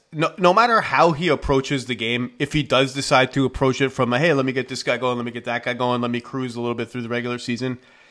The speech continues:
he's just gonna be so statistically unassailable. Like, he just every year is breaking every database that exists with efficiency and passing. So he, he will be tough. If Denver is number one or number two in the West again, he will be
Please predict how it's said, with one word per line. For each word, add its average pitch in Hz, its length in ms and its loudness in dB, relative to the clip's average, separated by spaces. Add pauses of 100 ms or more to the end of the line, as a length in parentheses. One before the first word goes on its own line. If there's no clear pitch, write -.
(140)
he's 175 260 0
just - 240 -4
gonna 254 180 0
be 202 140 -2
so 160 340 2
statistically 143 920 -2
unassailable. 131 920 0 (320)
Like, 143 240 4
he 160 140 -4
just 190 320 -6
every 185 320 4
year 156 260 4
is 135 140 4
breaking 131 500 -2
every 131 400 0
database 123 680 0
that 117 200 -2
exists 120 640 -4
with 120 220 -4
efficiency 123 600 -6
and 104 120 -10
passing. 127 460 -2
So 143 160 0
he, 160 400 -10
he 156 160 0
will 208 160 4
be 180 200 -2
tough. 147 420 0 (460)
If 139 180 -4
Denver 175 440 4
is 131 180 0
number 143 220 4
one 139 200 4
or 135 60 2
number 127 180 0
two 135 200 0
in 127 60 2
the 120 60 -2
West 120 280 2
again, 117 220 -4
he 120 120 -2
will 131 160 0
be 113 400 -4